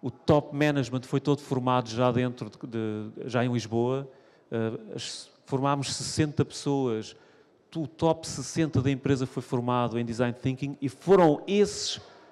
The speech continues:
foram formar os próximos trezentos, e a partir daqui construímos um conjunto de equipas de, de formadores em Design Thinking internamente,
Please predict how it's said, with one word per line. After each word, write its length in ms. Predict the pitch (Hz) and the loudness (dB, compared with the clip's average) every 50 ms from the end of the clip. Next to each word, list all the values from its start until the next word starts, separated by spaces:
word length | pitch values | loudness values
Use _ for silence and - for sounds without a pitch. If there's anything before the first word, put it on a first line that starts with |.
| - - | -20 -14
foram 220 | - - 160 156 151 | -6 -2 0 0 0
formar 400 | - - 151 143 139 143 143 131 | 0 0 0 2 4 4 4 4
os 120 | 123 104 | 2 -2
próximos 500 | - - 143 139 131 - - 127 117 - | -2 2 2 2 2 2 -4 -6 -8 -10
trezentos, 760 | - - - 117 107 107 120 120 127 147 - - - - - - - - - - - - - - - - - - - | -8 -6 -4 -4 0 0 0 0 0 -2 -8 -14 -16 -16 -16 -18 -20 -20 -20 -20 -20 -20 -20 -20 -20 -20 -20 -10 -6
e 60 | - | -6
a 40 | 123 | -2
partir 280 | - 147 139 - - 156 | 2 2 2 4 4 4
daqui 300 | - - - - 151 147 | 4 4 2 2 -4 -4
construímos 500 | - - 151 - - 143 139 151 139 131 | -2 -2 -4 -4 -2 -4 -4 -2 0 -2
um 60 | 147 | -2
conjunto 380 | - - 135 135 139 151 147 - | -2 -2 -2 0 0 0 0 0
de 40 | |
equipas 760 | 143 135 - 151 147 147 - 131 120 113 104 - - - - - - - - - - - | -2 0 0 -2 0 2 4 4 4 4 4 0 -8 -14 -14 -16 -20 -20 -20 -20 -20 -14
de, 400 | - - 127 131 131 127 127 131 | -6 0 2 4 4 4 4 2
de 140 | - - 131 - | 0 -2 -4 -2
formadores 640 | - - 147 147 139 139 131 143 147 151 143 143 | 0 2 2 4 6 6 8 8 8 8 8 6
em 60 | 139 127 | 2 0
Design 300 | 127 120 131 131 131 127 | 0 0 0 0 0 -2
Thinking 340 | - 143 135 131 131 123 | -4 -6 -4 -4 -6 -8
internamente, 680 | 127 117 - 131 117 123 120 117 123 123 127 123 - | -4 -2 -2 0 0 0 -2 -2 -2 -2 -4 -6 -10